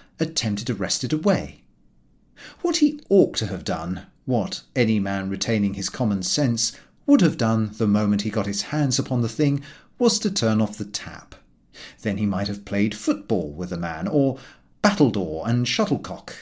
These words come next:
as he pleased, and the twenty or thirty people who had rushed forward to assist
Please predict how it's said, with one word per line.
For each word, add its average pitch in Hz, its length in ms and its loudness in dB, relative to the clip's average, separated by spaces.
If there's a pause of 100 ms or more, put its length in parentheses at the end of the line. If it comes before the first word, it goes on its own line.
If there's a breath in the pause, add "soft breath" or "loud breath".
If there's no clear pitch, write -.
(100)
as 113 160 -2
he 139 100 2
pleased, 143 580 0 (300 loud breath)
and 107 160 0
the 101 60 2
twenty 110 340 2
or 101 140 0
thirty 110 260 0
people 120 380 0
who 110 140 -2
had 107 100 -2
rushed 110 320 0
forward 117 260 0
to 107 100 -8
assist - 560 0